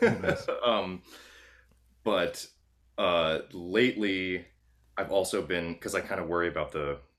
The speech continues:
Speaker 2: so many paper filters, especially because I might make, like, you know, four in a day. <laughs>
Speaker 1: Mm-hmm.
Speaker 2: Um, so the, like, Chemex, do you know that thing? It's, it looks like a
Speaker 1: Yeah,
Speaker 2: big
Speaker 1: totally.
Speaker 2: hourglass.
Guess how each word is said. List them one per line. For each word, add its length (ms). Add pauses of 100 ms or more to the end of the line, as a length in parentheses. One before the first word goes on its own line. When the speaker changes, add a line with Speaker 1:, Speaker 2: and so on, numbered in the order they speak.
(200)
Speaker 2:
so 200
many 160
paper 260
filters, 380
especially 380
because 680
I 80
might 360
make, 300 (100)
like, 260 (140)
you 120
know, 200
four 600
in 120
a 120
day. 360 (140)
<laughs> 0 (220)
Speaker 1:
Mm-hmm. 220
Speaker 2:
Um, 260 (880)
so 560
the, 160
like, 360
Chemex, 540
do 100
you 60
know 100
that 240
thing? 260
It's, 180
it 100
looks 180
like 100
a 100
Speaker 1:
Yeah, 100
Speaker 2:
big 40
Speaker 1:
totally. 220
Speaker 2:
hourglass. 560